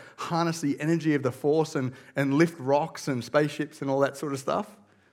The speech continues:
That's how some people see that, right? Christians think that the Holy Spirit is a, is a force like that, a force that we need to harness to do miraculous things like healings or prophecy or walk on water.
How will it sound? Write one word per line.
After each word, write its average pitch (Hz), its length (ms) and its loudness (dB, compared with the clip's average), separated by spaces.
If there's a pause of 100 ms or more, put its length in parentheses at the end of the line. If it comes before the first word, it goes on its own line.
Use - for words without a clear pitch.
(440)
That's 196 200 2
how 202 140 4
some 196 220 -2
people 175 240 0
see 202 200 2
that, 120 180 0
right? 139 220 0
Christians 196 440 -2
think 185 240 -4
that 165 80 -6
the 139 100 -2
Holy 160 200 0
Spirit 156 340 0
is 143 80 -2
a, 131 100 0 (220)
is 147 140 2
a 143 60 -2
force 175 340 0
like 143 220 0
that, - 340 -4 (680)
a 135 40 -10
force 190 300 4
that 165 140 4
we 170 140 4
need 170 260 2
to 131 200 2 (180)
harness 175 760 0 (320)
to 156 120 0
do 156 180 6
miraculous 151 640 0
things 165 260 2
like 131 200 0
healings 160 480 2
or 120 80 0
prophecy 165 580 -2
or 117 220 2 (280)
walk 160 260 2
on 143 160 -2
water. 147 360 -2